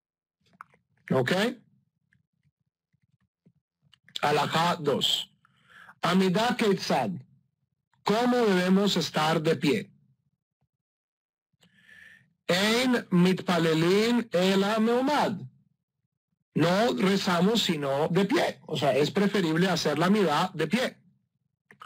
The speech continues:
Hayá yoshev bisfina o beagalá. Alguien que esté en un barco, ¿cierto? Eh, en un botecito, en una, en una, en un planchón.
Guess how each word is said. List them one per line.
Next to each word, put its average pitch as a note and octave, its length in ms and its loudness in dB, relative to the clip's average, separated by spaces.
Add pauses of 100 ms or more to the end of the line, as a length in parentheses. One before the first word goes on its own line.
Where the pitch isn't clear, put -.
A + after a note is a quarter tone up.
(760)
Hayá G3 380 0
yoshev A3+ 520 0
bisfina F#3+ 680 0
o G3+ 120 0
beagalá. D3+ 680 0 (920)
Alguien F#3+ 340 2
que G3 100 0
esté F3 240 0
en F3+ 100 4
un G3 220 4
barco, F3 720 -2 (580)
¿cierto? D3+ 460 0
Eh, C3 220 0
en C3+ 100 2
un D3 140 0
botecito, F#3 640 0
en B2 80 -2
una, D3 220 -2
en C#3 160 -6
una, D#3 220 -2
en D3+ 100 -2
un D3+ 140 0
planchón. E3+ 720 0